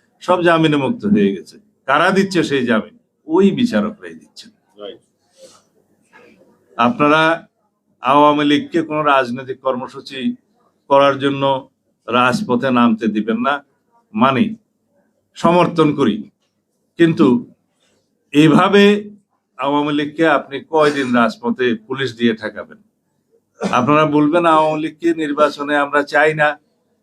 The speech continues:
Speaker 1: আওয়ামী লীগ এদেশে রাজনীতি করতে পারবে না।" কিন্তু কি পদক্ষেপ নিচ্ছেন? আইনি কোনো পদক্ষেপ কি সরকার নিচ্ছে? না। আমরা বলেছিলাম,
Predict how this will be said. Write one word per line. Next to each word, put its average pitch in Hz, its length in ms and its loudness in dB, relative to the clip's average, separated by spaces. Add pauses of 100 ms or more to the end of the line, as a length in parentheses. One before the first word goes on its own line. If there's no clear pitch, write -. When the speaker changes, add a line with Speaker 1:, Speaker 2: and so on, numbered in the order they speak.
(160)
Speaker 1:
আওয়ামী 143 400 4
লীগ 139 80 2
এদেশে 143 340 2
রাজনীতি 135 460 -2
করতে 135 280 -12
পারবে 139 320 -2
না।" 131 180 -10 (600)
কিন্তু 147 260 0
কি 165 180 2
পদক্ষেপ 151 500 0
নিচ্ছেন? 123 360 -6 (920)
আইনি 160 340 2
কোনো 165 240 0
পদক্ষেপ 160 520 -2
কি 170 180 0
সরকার 165 380 -4
নিচ্ছে? 165 440 -10 (540)
না। 117 260 0 (880)
আমরা 160 320 2
বলেছিলাম, 175 640 2